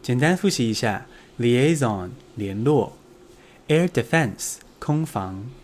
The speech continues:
misconduct，滥用职权、不当行为，send a message，传达理念，emulate，模拟、效仿。恭喜你，今天学了五个新单字，还听了五则国际大事。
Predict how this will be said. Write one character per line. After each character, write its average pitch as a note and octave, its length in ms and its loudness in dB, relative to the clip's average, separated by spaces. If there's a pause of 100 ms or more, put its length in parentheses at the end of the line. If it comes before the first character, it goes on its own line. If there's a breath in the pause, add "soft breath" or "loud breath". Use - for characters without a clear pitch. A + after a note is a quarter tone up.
(560 loud breath)
misconduct， C#3 880 -2 (240)
滥 C#3 200 4
用 A#2 180 2
职 G#2 160 -4
权、 F#2+ 460 -4
不 - 80 -10
当 G#2 320 -4
行 F#2+ 280 -10
为， F#2 320 -10 (680 loud breath)
send E3+ 360 2
a F#3 40 4
message， C3+ 680 -2 (300)
传 G#2+ 220 -6
达 G#2 160 -4
理 G2 140 -2
念， G#2+ 400 -4 (460 loud breath)
emulate， D#3+ 640 0 (260)
模 G#2+ 240 -2
拟、 A#2 200 -2 (180)
效 - 320 -4
仿。 - 220 -12 (920 loud breath)
恭 G3+ 140 4
喜 G3+ 80 6
你， E3+ 240 8
今 D#3+ 220 4
天 E3 100 8
学 A2+ 140 2
了 A2 240 0
五 G#2+ 160 -4
个 G2+ 180 -4
新 C#3 220 0
单 D3+ 200 2
字， D3 320 4
还 - 140 -8
听 A#2+ 160 -6
了 A2 140 -4
五 G2 160 -8
则 F#2+ 200 -6
国 F#2+ 200 -6
际 A2+ 140 -4
大 G#2 180 -2
事。 - 300 -6